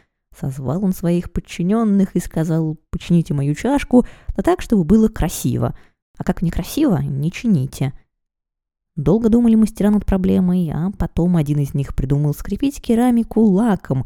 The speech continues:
а сверху припылить его золотой пудрой. Вернулась позолоченная чашка к сегуну, и жили они долго и счастливо. Вот такая вот сказочка. Но, что самое интересное, большая часть этой истории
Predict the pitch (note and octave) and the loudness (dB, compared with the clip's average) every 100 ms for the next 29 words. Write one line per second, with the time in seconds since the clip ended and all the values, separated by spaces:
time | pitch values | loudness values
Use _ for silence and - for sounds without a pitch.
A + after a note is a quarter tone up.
0 | - - _ - D#4+ - F#3 C4 B3 G3+ | -8 -20 _ -8 -8 -2 0 2 0 -4
1 | - D3 - D3 F#3+ - D#3 D3+ D#3 C3+ | -4 -4 -2 -2 -2 -2 0 2 0 -2
2 | C3+ C#3+ - - B2+ - - - _ _ | -2 -2 -4 -6 -4 -4 -6 -14 _ _
3 | _ _ _ _ _ - D#3+ D3 D#3 A3+ | _ _ _ _ _ -8 -2 0 0 0
4 | - F#3 G3 F#3+ - F3+ F#3+ - F3 - | 0 2 2 0 0 0 0 0 -4 -2
5 | - - E3 D#3+ E3+ E3 - _ _ - | -6 -2 0 4 4 4 -2 _ _ -4
6 | F4 G#3+ F#3 E3 D#3+ E3 E3 - - D#3 | 0 0 2 2 2 0 -2 -8 -8 0
7 | D3+ C#3 C#3 C#3+ - C#3+ C#3 - B2 F#2 | 2 2 2 0 0 -2 -2 -4 -4 -6
8 | - _ _ _ _ _ _ _ _ _ | -10 _ _ _ _ _ _ _ _ _
9 | _ _ _ _ F3+ - _ - - E3+ | _ _ _ _ -4 -4 _ -6 0 0
10 | D3+ - - - - - _ _ _ _ | 0 -4 -6 -4 -8 -8 _ _ _ _
11 | _ _ _ _ - C#4 - - - - | _ _ _ _ -2 -2 -2 -6 -6 -2
12 | A#3 A3+ A3 - G3 A3 C#4 F4 B3+ A#3 | 2 4 2 2 -2 0 2 2 2 0
13 | G3 F3 A3+ G#3+ - F3+ F3 F#3+ F3+ D#3 | 2 2 4 4 2 -2 0 -2 -2 -2
14 | E3+ D#3+ - A#3+ B3 F#3 | -4 -4 0 2 2 0